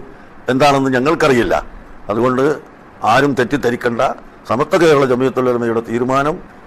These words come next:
ഏകകണ്ഠമായ തീരുമാനം തന്നെയാണ്. ആർക്കും ഇടയിൽ അഭിപ്രായ വ്യത്യാസം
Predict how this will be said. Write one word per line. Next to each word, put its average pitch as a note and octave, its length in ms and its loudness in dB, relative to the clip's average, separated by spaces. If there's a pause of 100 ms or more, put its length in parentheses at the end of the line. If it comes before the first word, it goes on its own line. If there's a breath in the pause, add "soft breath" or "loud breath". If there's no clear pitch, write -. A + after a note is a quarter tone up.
(160)
ഏകകണ്ഠമായ C3 640 0 (100)
തീരുമാനം A2 480 -2
തന്നെയാണ്. C3+ 420 0 (560 loud breath)
ആർക്കും C#3 340 0 (120)
ഇടയിൽ A2+ 300 0
അഭിപ്രായ A#2 380 0
വ്യത്യാസം A2+ 420 -4